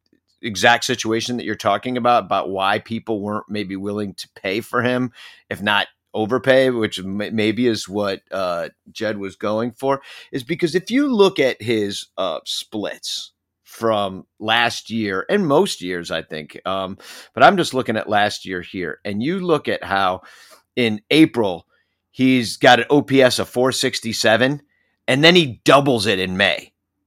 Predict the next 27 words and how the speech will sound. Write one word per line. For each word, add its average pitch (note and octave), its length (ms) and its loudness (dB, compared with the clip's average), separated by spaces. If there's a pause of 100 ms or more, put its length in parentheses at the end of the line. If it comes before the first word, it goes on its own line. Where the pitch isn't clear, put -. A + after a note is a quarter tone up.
(160)
And C3 120 2
then E3+ 140 8
in D3+ 160 4
June, A2+ 680 8
four D#3 420 4
ninety-seven. A#2+ 960 4
July, B2 540 8
still A#2+ 340 4
bad, F#2+ 440 2
five A#2 320 2
sixty-one. G#2+ 760 -2
Then C#3+ 180 2
his C#3 120 2
O D3+ 120 4
P - 180 -2
S C#3+ 140 2
goes C3 240 0
up B2 140 2
to - 160 -6
eight E3 180 0
fifty-six - 760 0 (240)
in D#3+ 120 6
August, D#3+ 560 8 (200)
and C3+ 120 4
he D3 60 4
finishes F3 480 4
strong C3 520 8